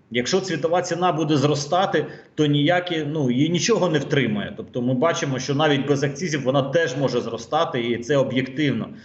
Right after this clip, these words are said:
Тому, е, ми говоримо про те, що є, якщо зараз швидко цей акциз запровадять,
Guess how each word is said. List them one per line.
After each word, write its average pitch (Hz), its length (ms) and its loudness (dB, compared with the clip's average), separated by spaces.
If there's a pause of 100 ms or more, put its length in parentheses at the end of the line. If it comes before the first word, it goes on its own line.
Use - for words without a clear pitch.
(260)
Тому, 143 540 2 (420)
е, 120 360 4 (160)
ми 143 120 2
говоримо 147 480 2
про 143 120 -2
те, 165 140 0
що - 140 -2
є, 156 240 2
якщо 156 340 0
зараз 156 440 2
швидко 151 600 2 (140)
цей 147 240 2
акциз - 540 0 (160)
запровадять, 135 880 0